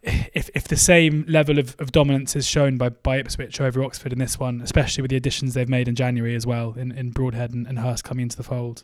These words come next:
um, then that nineteen to twenty is, is a massive, massive price. Um, there aren't many possibilities this season to back Ipswich, Ipswich in ninety minutes,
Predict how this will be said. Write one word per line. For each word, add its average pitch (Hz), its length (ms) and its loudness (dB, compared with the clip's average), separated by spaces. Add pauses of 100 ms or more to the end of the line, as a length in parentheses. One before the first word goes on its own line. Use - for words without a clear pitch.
(100)
um, 127 380 -8
then 135 140 0
that 131 240 0 (100)
nineteen 131 360 0
to - 80 -10
twenty 123 400 -4
is, 117 180 -8
is 127 140 -6
a 120 80 -2
massive, 123 480 -4
massive 120 260 -8
price. 117 480 -10
Um, 123 300 -10
there 147 120 4
aren't 147 140 4
many 143 340 2 (400)
possibilities 135 640 2
this 127 120 -2
season 127 280 -2
to 123 100 -6
back 131 240 -6
Ipswich, 131 300 -8 (100)
Ipswich - 400 -8
in 143 80 -4
ninety 135 240 -2
minutes, 139 400 -2